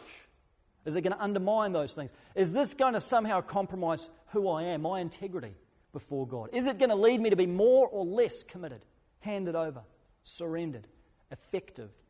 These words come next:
in his service? Those are the kinds of questions that help us to align our lives with God's will for God's life.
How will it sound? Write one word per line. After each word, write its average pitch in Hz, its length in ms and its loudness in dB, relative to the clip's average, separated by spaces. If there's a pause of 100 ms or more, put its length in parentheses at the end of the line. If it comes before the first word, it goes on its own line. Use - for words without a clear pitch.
(320)
in 165 120 -8
his 156 200 -10
service? 170 320 -14 (180)
Those 240 360 2
are 294 60 -8
the 294 80 -2
kinds 214 320 -6
of - 80 -12
questions 160 380 -4
that 269 100 -2
help 190 280 2
us 190 180 2 (260)
to 208 200 0
align 233 800 4 (300)
our 208 180 2
lives 143 560 0 (200)
with 147 260 0
God's 190 340 8
will 165 260 0
for 151 120 -10
God's 143 340 -2
life. 127 220 -6